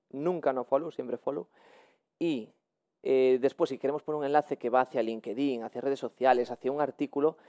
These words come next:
¿cómo saber si pongo follow o no follow? La, la pregunta es, ¿es útil para esa persona que ha llegado a esa U R L?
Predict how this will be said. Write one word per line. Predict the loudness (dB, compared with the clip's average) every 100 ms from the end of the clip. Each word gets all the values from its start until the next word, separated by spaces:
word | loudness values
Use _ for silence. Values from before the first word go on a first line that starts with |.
| _ _ _
¿cómo | -2 2
saber | 4 4
si | 2
pongo | -2
follow | 0 4 4
o | 2
no | -2
follow? | -6 -8 -8
La, | 0 4 4
la | 4 2
pregunta | 2 -4 -6
es, | -10 -14 _ _ _ _
¿es | 2 2 -2 _
útil | -2 -2 0 0 0 2
para | 6 6
esa | 4 -2
persona | -4 -4 0 4 4 4 -2
que | -2 2
ha | 2
llegado | 4 4 6 6 6
a |
esa | 4 2
U | 2
R | 4 2
L? | 0 -4